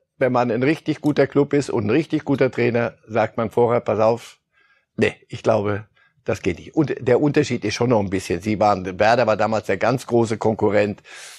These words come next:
Das ist nicht so wie Freiburg. Jetzt geht, erzähl, komm, wir rufen jetzt mal Christian Schein und sagen, "Du hast das Spitzenspiel." Und ihr wisst, wenn ihr seid nah dran an der Champions League, dann ist aber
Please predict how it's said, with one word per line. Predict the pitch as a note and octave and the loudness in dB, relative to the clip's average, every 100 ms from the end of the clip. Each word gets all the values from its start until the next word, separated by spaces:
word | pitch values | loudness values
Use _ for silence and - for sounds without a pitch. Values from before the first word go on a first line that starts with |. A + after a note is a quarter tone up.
| _ | _
Das | - A2 | 0 0
ist | A2 A2 | 2 0
nicht | C3 A#2+ | 0 2
so | C3 | 0
wie | G#2+ A2+ | 0 -4
Freiburg. | - F#2+ G2+ E2 D2 | 0 0 0 -2 -6
Jetzt | - G#2+ - | -4 -4 -4
geht, | G#2 G2+ | -4 -4
erzähl, | F#2 F#2 C#3+ D#2+ - | -4 -2 -2 -4 -4
komm, | C3 | 0
wir | B2+ | 2
rufen | B2 A#2+ | 0 0
jetzt | A2 - | -2 -2
mal | G#2+ | -4
Christian | A#2+ A2 G2 | -4 -4 -4
Schein | G2+ A2 | -2 -2
und | G#2 | -2
sagen, | G2+ | -4
"Du | G2 | -2
hast | G#2+ | -2
das | E2+ | -4
Spitzenspiel." | - D3+ - F#2+ - D2+ E2 - | -4 -6 -6 -10 -10 -14 -14 -6
Und | G#2 E2+ - | -6 -6 -4
ihr | A2 | 0
wisst, | C#3 C#3+ | 0 0
wenn | B2 G#2 | -2 -2
ihr | A#2 | -2
seid | G2+ G2+ - - | 0 0 -2 -4
nah | A#2 D3 | -2 0
dran | B2 B2 | 0 -2
an | A2+ | 0
der | A2+ | 0
Champions | - B2+ G#2+ F2 - | 0 -2 -2 -6 -6
League, | F#2+ - - _ _ - C6+ C6+ C6+ C6+ B5 A5 G#5 _ _ - | -10 -10 -20 _ _ -6 2 2 2 2 0 -2 -18 _ _ -6
dann | G2+ A#2 | -4 -4
ist | - A#2+ | -8 -10
aber | - F#2+ F2+ - | -6 -4 -2 -4